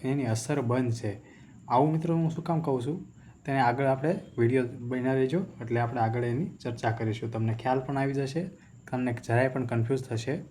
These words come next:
નહીં. અને ન-, આર્ટિકલ નવ અને આર્ટિકલ દસ શેના આપ-, શેના માટે છે? તો કે નાગરિકતા છીનવી લેવા બાબતે છે. બરાબર? આર્ટિકલ નવ અને આર્ટિકલ દસ. બરાબર? આર્ટિકલ અગિયાર શેના માટે છે?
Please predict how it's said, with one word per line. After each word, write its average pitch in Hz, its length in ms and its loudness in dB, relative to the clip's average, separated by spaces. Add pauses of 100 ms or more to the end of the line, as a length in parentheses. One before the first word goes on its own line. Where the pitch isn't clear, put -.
નહીં. 101 180 -6 (1160)
અને 117 280 0 (380)
ન-, 120 120 0
આર્ટિકલ 123 520 2
નવ 147 300 2 (120)
અને 127 100 -2
આર્ટિકલ 113 380 2
દસ 104 260 -4 (280)
શેના 139 240 2
આપ-, 139 300 -2
શેના 139 260 -2
માટે 139 220 -2
છે? 143 140 -4 (380)
તો 120 80 -2
કે 117 100 -2
નાગરિકતા 127 500 2
છીનવી 131 360 -2
લેવા 120 240 2
બાબતે 110 380 0
છે. - 440 -10
બરાબર? 147 300 -4 (100)
આર્ટિકલ 120 340 -4
નવ 139 320 0
અને 117 140 -4
આર્ટિકલ 113 400 -4
દસ. 107 380 -6 (500)
બરાબર? 135 260 0
આર્ટિકલ 127 380 -2
અગિયાર 131 280 0
શેના 147 220 0
માટે 139 220 -4
છે? 147 140 -6